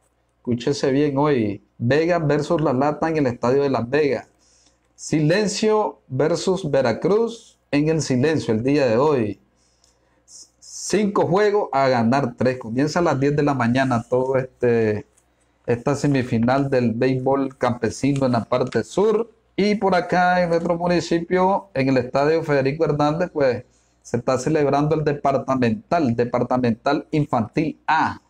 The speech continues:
Niños de ocho, nueve, diez años. Se están viendo la cara. Hay cuatro selecciones: Morrito, San Miguelito, San Carlos y San Miguelito y el Almendro.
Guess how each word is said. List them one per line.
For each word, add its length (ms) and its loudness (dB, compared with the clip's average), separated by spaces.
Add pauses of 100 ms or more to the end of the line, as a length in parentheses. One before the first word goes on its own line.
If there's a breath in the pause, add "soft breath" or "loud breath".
(420 soft breath)
Niños 340 2
de 100 2
ocho, 460 0
nueve, 380 2
diez 280 2
años. 440 0 (500 soft breath)
Se 140 -20
están 200 -2
viendo 280 2
la 180 -2
cara. 300 0
Hay 180 0
cuatro 300 0
selecciones: 760 -4
Morrito, 540 -4
San 240 -4
Miguelito, 560 0
San 220 0
Carlos 720 -2 (1400)
y 200 0
San 340 -2
Miguelito 720 0
y 180 2
el 160 2
Almendro. 800 0